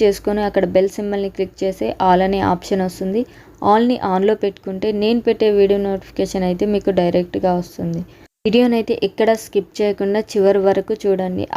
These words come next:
అప్పుడే పూర్తి సమాచారం అయితే మీకు లభిస్తుంది. శ్రావణ మాసం అంటేనే చాలా ప్రత్యేకమైంది.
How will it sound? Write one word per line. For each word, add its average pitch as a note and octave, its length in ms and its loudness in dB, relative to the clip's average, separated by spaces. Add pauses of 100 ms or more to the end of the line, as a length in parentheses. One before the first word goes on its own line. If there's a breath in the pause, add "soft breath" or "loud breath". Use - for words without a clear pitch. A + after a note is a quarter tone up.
అప్పుడే A3 280 0 (460 soft breath)
పూర్తి A3+ 300 0 (100)
సమాచారం G3+ 600 2 (100)
అయితే G3+ 200 -6 (120)
మీకు F#3+ 260 -4 (500 soft breath)
లభిస్తుంది. F3+ 760 0 (2000 loud breath)
శ్రావణ F3+ 400 4 (100)
మాసం A3 380 0
అంటేనే G3 360 0 (160)
చాలా F3 440 2
ప్రత్యేకమైంది. F#3 880 2